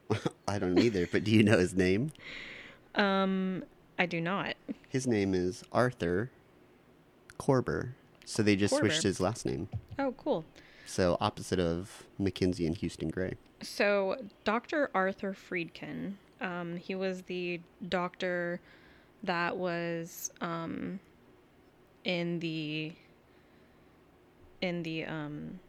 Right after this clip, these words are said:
Speaker 2: <laughs> sorry.
Speaker 1: Bu-, bu-, bu-
Speaker 2: The, the, the, the,
Speaker 1: <laughs>
Speaker 2: sorry, my, um,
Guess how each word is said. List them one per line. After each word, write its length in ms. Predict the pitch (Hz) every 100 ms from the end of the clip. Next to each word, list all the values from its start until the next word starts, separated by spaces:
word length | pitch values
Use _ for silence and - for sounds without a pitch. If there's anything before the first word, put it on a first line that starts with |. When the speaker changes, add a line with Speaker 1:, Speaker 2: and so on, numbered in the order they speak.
| - -
Speaker 2:
<laughs> 280 | 226 220 247
sorry. 480 | - 190 156 156
Speaker 1:
Bu-, 80 | 127 - -
bu-, 80 | 104
bu- 40 | - - -
Speaker 2:
The, 180 | 175 165 -
the, 80 | 180 170 147
the, 180 | 175 175 190
the, 220 | 185 180 - 302 339 - -
Speaker 1:
<laughs> 460 | - - - - -
Speaker 2:
sorry, 340 | 190 175 170
my, 380 | 175 180 170 170
um, 540 | - 180 170 170 185